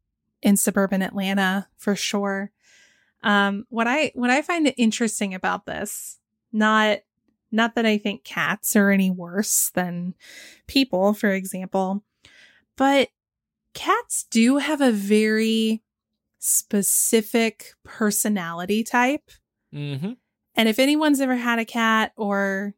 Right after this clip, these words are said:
Speaker 1: you know, been around one, you'll know they're mischievous. They generally don't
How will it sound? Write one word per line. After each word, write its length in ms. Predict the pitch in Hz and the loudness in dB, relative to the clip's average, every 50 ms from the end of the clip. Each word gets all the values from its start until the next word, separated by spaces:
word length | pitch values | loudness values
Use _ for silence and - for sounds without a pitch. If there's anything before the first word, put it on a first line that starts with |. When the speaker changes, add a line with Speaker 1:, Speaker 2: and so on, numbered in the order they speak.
| _ _ - | _ _ -8
Speaker 1:
you 120 | - 208 | -4 -4
know, 120 | 202 202 196 | -2 -2 -2
been 160 | - 202 202 | -4 -4 -4
around 360 | 196 196 214 214 220 220 214 | -2 0 0 2 4 4 4
one, 200 | 214 214 214 208 | 4 4 2 2
you'll 140 | 208 208 208 | 2 2 2
know 260 | 208 208 202 190 180 - | 2 2 2 0 -2 -4
they're 100 | - 208 | -6 -6
mischievous. 1080 | 202 196 196 - - - - 202 190 190 196 196 240 302 381 381 - - - - - - _ _ _ _ _ _ _ | -4 -6 -8 -8 -8 -8 -8 -10 -12 -10 -6 -4 -2 -2 -2 -4 -6 -10 -10 -10 -12 -16 _ _ _ _ _ _ _
They 220 | - 208 240 247 226 | 0 2 4 4 4
generally 760 | 208 - 233 247 262 294 339 339 381 381 381 339 320 220 - _ _ - | 2 2 2 4 4 4 2 2 2 4 4 2 0 -2 -4 _ _ 2
don't 320 | 226 226 233 254 247 | 4 4 4 4 2